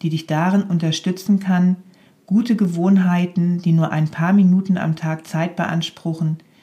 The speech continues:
in deinen Alltag einzubauen. Wenn du dazu eine Gruppe hast und dazu noch täglich etwas auch in diese Gruppe posten musst, kann dir das noch einmal so viel mehr Kraft und Durchhaltevermögen geben,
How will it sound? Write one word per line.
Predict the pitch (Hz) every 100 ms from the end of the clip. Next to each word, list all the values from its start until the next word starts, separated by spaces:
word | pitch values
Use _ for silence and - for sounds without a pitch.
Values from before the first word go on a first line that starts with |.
| _ -
in | 165 156
deinen | 151 165 180 185 -
Alltag | 156 160 160 160 - -
einzubauen. | 156 156 135 131 127 - - - _ _ _ _ _ _ _ - - - - - -
Wenn | 175
du | 180
dazu | 180 226 - 196
eine | 170 160
Gruppe | - 196 214 208
hast | 220 226 - - _ _ _ _ 180
und | 165
dazu | 165 185 - 185
noch | 170 -
täglich | - 208 - 196 190 - -
etwas | 170 - 180 175 -
auch | 160 175 -
in | 165 160
diese | 196 196
Gruppe | 190 170 165 160
posten | - 202 202 - 185
musst, | 180 247 - - _ _ _ _ - _ -
kann | 175 180 196
dir | 190
das | 185 -
noch | 165 156
einmal | - 156 175 170 165 165
so | 160 202 240
viel | 226 196
mehr | 175 170
Kraft | - 180 196 - -
und | 165 156
Durchhaltevermögen | 170 214 - 170 160 165 170 156 156 156 151
geben, | 151 165 175 180